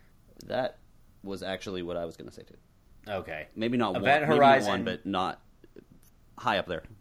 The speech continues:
Speaker 1: So one or two.
Speaker 2: And I, I, I would put it at number one because I think that they could, that they could hit that one out of the park.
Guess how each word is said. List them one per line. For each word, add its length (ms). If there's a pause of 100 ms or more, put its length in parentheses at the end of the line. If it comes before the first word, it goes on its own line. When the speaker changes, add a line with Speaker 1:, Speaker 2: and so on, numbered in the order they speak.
Speaker 1:
So 140
one 180
or 60
two. 320
Speaker 2:
And 200 (880)
I, 160
I, 300 (220)
I 40
would 200
put 140
it 120
at 80
number 260
one 240
because 260
I 200
think 260
that 140
they 180
could, 400
that 160
they 160
could 200
hit 500
that 240
one 260
out 280
of 140
the 100
park. 540